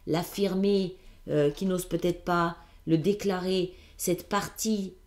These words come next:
qui, qui a tellement peur de s'affirmer, de faire justice pour elle-même, cette partie-là a la possibilité de guérir. Et l'autre élément de cette carte des étoiles, c'est l'espoir.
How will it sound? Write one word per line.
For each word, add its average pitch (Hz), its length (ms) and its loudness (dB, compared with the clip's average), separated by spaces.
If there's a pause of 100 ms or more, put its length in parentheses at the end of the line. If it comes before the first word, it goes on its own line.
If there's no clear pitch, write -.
qui, 175 320 -4
qui - 160 -2
a 170 80 0
tellement 214 400 2
peur 233 480 4
de 165 100 0
s'affirmer, 190 840 0
de 165 140 0
faire 180 260 -2
justice 202 800 0
pour 165 180 -2
elle-même, 147 420 0 (480)
cette 175 260 -2
partie-là 202 500 -2
a 190 40 -4
la 156 120 -4
possibilité 170 640 -2
de 156 120 0
guérir. 135 580 -6 (1800)
Et 165 100 6
l'autre 226 420 6
élément 185 420 0
de 165 140 -2
cette 156 340 -2
carte 170 320 -4
des 160 300 4
étoiles, 160 560 -2 (320)
c'est - 280 0
l'espoir. 147 840 -2